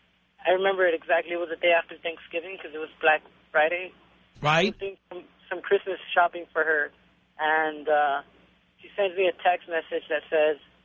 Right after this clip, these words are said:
Speaker 1: um, "This is getting very awkward. Um, I think we should break up."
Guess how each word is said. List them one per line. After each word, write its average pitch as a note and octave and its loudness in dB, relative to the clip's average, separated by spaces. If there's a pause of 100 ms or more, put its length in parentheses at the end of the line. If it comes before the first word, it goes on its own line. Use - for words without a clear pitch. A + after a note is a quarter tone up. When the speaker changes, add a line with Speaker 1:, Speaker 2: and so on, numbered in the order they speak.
(460)
Speaker 1:
um, D3+ -2
"This E3+ -4
is F3 -4
getting F3 0
very E3 0
awkward. D3+ -4 (120)
Um, C3 -6
I D3 -2
think E3+ -8
we E3+ -8
should D#3+ -8
break D3+ 4
up." D3+ 0